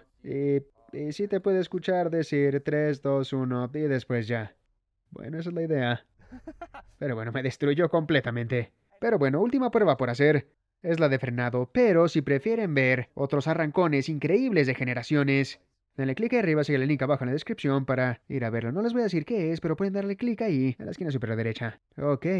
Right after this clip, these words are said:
así que vamos a hacer una prueba de frenado, pero parece que hay un problema, porque vean esto. El G T cuarenta se quedó ahí parado. Eh, Dana. ¡Oh, Dios!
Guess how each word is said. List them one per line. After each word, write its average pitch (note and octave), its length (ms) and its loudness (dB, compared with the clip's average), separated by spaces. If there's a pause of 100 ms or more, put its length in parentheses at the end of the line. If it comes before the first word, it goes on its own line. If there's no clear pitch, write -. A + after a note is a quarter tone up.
así A2+ 180 -4
que D#3+ 120 -4
vamos A#3+ 160 -4
a - 20 -2
hacer A3 160 -4
una F#3 140 -4
prueba B2+ 220 2
de A2+ 100 -2
frenado, B2+ 460 -2
pero B2+ 200 -2
parece A#3 380 -4
que B3 100 -4
hay G3+ 160 -2
un E3+ 140 -6
problema, C#3 680 -2
porque A2+ 640 -6
vean G#3 260 -4
esto. D#3+ 540 -6
El C#3 220 -4
G A#3 120 0
T C4+ 120 -4
cuarenta D#3 600 0
se G3+ 180 -8
quedó G#3 340 -2
ahí E3+ 160 2
parado. B2+ 480 0 (2750)
Eh, D#3+ 280 2 (100)
Dana. D3 680 2 (2750)
¡Oh, A#3+ 320 2
Dios! C4+ 600 4